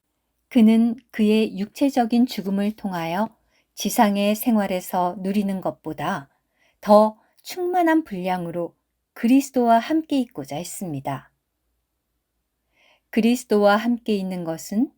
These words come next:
위치의 문제가 아니라 정도의 문제입니다. 바울은 감옥에서 주님의 임재를 누릴 뿐 아니라 그분을 살았습니다. 바울이 가치 있게 생각한 것은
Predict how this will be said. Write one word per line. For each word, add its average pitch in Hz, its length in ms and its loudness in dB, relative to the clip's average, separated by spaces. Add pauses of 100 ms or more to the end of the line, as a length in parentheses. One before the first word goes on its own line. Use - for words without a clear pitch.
(420)
위치의 233 480 2
문제가 190 480 -2
아니라 147 500 -10 (340)
정도의 175 760 -6
문제입니다. 196 840 -4 (2000)
바울은 214 580 4
감옥에서 190 720 -6 (220)
주님의 214 560 2
임재를 220 520 0
누릴 196 300 -6
뿐 190 160 -10
아니라 165 460 -10 (280)
그분을 226 460 0
살았습니다. 135 960 -8 (1900)
바울이 214 540 2
가치 - 420 -6
있게 220 240 -4
생각한 190 580 -4
것은 175 480 -2